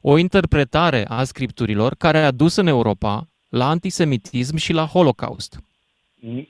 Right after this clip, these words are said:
Speaker 1: Nu știu dacă realizezi,
Speaker 2: Lucian,
Speaker 1: dacă te duce capul,
Speaker 2: Lucian, mai spus
Speaker 1: încât să
Speaker 2: că
Speaker 1: realizezi că pe această
Speaker 2: Anti-
Speaker 1: interpretare a Scripturii se bazează ura față de evrei din Europa
Speaker 2: Nu este
Speaker 1: și
Speaker 2: adevărat,
Speaker 1: la noi,
Speaker 2: nu este adevărat.
Speaker 1: inclusiv, ba da,
Speaker 2: Lucian,
Speaker 1: pe asta se
Speaker 2: Lucian, mai
Speaker 1: bazează.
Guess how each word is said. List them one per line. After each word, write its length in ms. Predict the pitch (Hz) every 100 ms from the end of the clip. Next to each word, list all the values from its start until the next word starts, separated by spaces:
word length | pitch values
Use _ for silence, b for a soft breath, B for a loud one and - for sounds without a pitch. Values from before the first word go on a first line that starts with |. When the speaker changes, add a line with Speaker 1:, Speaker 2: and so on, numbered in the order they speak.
| _ _ _
Speaker 1:
Nu 180 | 147 175
știu 140 | 214
dacă 240 | 180 -
realizezi, 540 | 165 160 160 139 156 110
Speaker 2:
Lucian, 160 | -
Speaker 1:
dacă 120 | - 117
te 40 |
duce 240 | 117 - 135
capul, 340 | - 120 -
Speaker 2:
Lucian, 180 | 160 160
mai 120 | 156
spus 240 | 151 -
Speaker 1:
încât 260 | 147 - 170
să 160 | - 208
Speaker 2:
că 60 |
Speaker 1:
realizezi 580 | 180 160 131 127 139 -
că 120 | 165 143 -
pe 140 | 151
această 420 | 131 131 208 -
Speaker 2:
Anti- 20 | 208
Speaker 1:
interpretare 640 | 190 143 135 131 165 170
a 40 |
Scripturii 540 | 156 139 120 135 156 B B B
se 180 | - 180
bazează 520 | 160 147 160 190 190 -
ura 460 | 156 196 196 196 b b b -
față 280 | - 170 170
de 200 | 151 147
evrei 260 | 131 170 190
din 160 | 175
Europa 540 | 156 123 110 - 139 202
Speaker 2:
Nu 260 | 143 143 208
este 280 | 233 - 139
Speaker 1:
și 80 | -
Speaker 2:
adevărat, 240 | 208 247
Speaker 1:
la 60 | 202
noi, 300 | 139 139 190
Speaker 2:
nu 60 |
este 60 | 190
adevărat. 260 | 160 143 175
Speaker 1:
inclusiv, 460 | 220 214 - 156 180 -
ba 240 | 151 208
da, 100 | 208
Speaker 2:
Lucian, 140 | 262 175
Speaker 1:
pe 60 |
asta 220 | 202 214 214
se 40 | 175
Speaker 2:
Lucian, 100 | 180
mai 80 | 170
Speaker 1:
bazează. 440 | 170 151 127 117